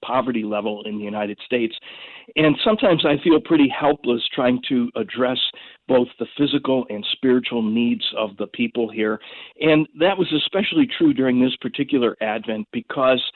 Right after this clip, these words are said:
um, we just had a lot of death. Uh, a lot of people dying. Um,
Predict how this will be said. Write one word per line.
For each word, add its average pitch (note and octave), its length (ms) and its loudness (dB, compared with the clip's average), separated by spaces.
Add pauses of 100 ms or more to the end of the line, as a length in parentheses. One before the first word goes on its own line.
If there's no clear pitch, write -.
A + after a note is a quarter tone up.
(480)
um, B2 420 0 (140)
we D3+ 840 -2
just F3+ 360 0
had C3 420 -6
a B2+ 60 2
lot C#3 340 0
of B2 160 -2
death. C3+ 260 0 (680)
Uh, A2 200 -4
a - 20 -6
lot B2 240 -2
of - 140 -6
people C#3 320 0
dying. C3+ 600 0
Um, A2 340 -10